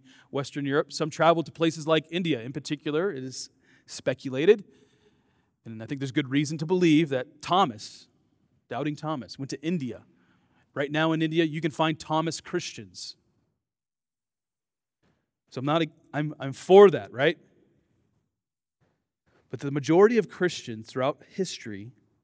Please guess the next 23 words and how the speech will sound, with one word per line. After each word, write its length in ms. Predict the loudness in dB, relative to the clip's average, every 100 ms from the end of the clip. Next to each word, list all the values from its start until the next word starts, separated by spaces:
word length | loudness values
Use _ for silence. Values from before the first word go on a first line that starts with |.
| _ _ _ _ _ _ _ _ _ _ _ _ _ _ _ -8
evangelized 720 | -2 0 0 0 0 -2 -4
the 80 | -8
people 340 | -8 -8 -8
that 160 | -10 -8
were 80 |
right 160 | -8 -8
in 80 | -8
front 220 | -14 -14
of 60 | -16
them. 140 | -20 _ _ _ _ _ _ _ _ _ _ _ _ _ _ _ _ _ _ _ _
Right? 160 | -14 -14 _ _ _ _ _ -8
Christian 320 | -8 -6 -8
parents 400 | -2 -2 -2 -6
evangelized 720 | -6 -6 -4 -2 -2 -4 -12 _ _ -14
their 160 | -14
children. 460 | -12 -10 -10 -10 -12
We 100 | -12
affectionately 540 | -8 -8 -8 -10 -10
call 240 | -8 -8 -8
this 200 | -10 -14 _ _ _ _ _ _
catechizing 720 | -6 -4 -4 -10 -12 -14 -20 _ _ _ _ _ _ _ _ _ -16
our 100 | -14
children. 420 | -12 -14 -14 -20